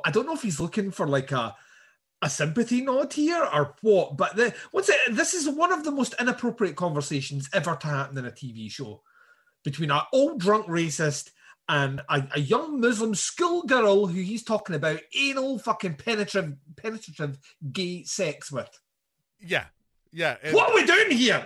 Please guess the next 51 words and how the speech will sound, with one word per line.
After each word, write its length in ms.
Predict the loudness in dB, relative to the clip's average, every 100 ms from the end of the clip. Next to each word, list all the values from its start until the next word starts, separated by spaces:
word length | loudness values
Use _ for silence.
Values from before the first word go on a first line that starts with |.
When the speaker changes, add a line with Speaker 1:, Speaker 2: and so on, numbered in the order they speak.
| -4
Speaker 1:
This 160 | -4 -4
is 120 | -10
ten 120 | 0 4 6
minutes 240 | 4 2 0
into 200 | -4 -4
the 120 | -4
show. 360 | -4 -6 -8 -4
Speaker 2:
And, 160 | -4 -2
and 180 | -4 -2
so 180 | -4 -6
she 180 | -6 -8
just 240 | -8 -6 -4
opens 380 | -4 -4 -8 -8
his 180 | -8 -8
door 360 | -6 -4 -4
for 200 | -4 -8
him, 80 | -6
is 120 | -6
like, 140 | -6 -8 _
"Get 180 | -4 -2
in 160 | -2 -2
there, 180 | -4
you 200 | -4 -6 -8 _
crazy 560 | -10 -8 -8 -10 -12 -16 _ _ -12
racist 520 | -4 -4 -4 -8 -6
Speaker 1:
Fuck. 200 | -2 -2
Speaker 2:
homophobe." 680 | -2 -2 -2 -2 -2 -8 -10 -12 -2
Speaker 1:
<laughs> 300 | -2 0 -2
Yeah, 160 | 0 -2 -4
crazy 360 | -6 -4 -4 -6
old 180 | -8
fuck. 440 | -16 -6 -6 -6 -12 -18 -10 -8
Speaker 2:
And, 140 | -8 -12 _ _ _ _ -8
and 180 | -8 -6
so, 560 | -2 0 0 -2 -8 -6
um, 540 | -4 -2 -4 -8 -14 -16
we, 340 | -8 -4 -2 -2
we 180 | 2 6
Speaker 1:
closes 320 | 6 6 4
the 80 | 6
door, 200 | 6 2
door 220 | 4 6 6
behind 260 | 2 2
her, 80 | 0
turns 300 | 0 -2 0
around 140 | -2 -2
to 80 |
the 80 | -6
camera 380 | -2 -2 -2 -4
and 160 | -6 -6
says, 300 | -4 -6